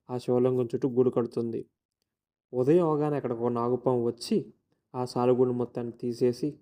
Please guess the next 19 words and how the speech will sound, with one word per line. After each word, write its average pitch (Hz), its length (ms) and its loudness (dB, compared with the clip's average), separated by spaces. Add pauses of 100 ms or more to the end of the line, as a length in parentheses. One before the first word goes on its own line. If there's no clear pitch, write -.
(240)
తన 123 60 -4
నాగమణి 127 600 0
శివలింగం 120 400 0
వద్ద 117 220 0
ఉంచి 120 500 -2 (400)
పూజ 131 160 6
చేసి 123 260 2
వెళ్ళిపోయేది. 120 680 2 (680)
కొద్దిసేపటికి 135 720 2
అక్కడ 131 160 0
ఒక 123 140 2
ఏనుగు 120 500 2
వచ్చి 131 460 -2 (400)
నీటితో 135 420 2
శివలింగాన్ని 123 680 -2
శుద్ధి 123 380 -2
చేసి 135 340 2 (400)
పూలతో 127 360 2
అర్చన 120 380 -2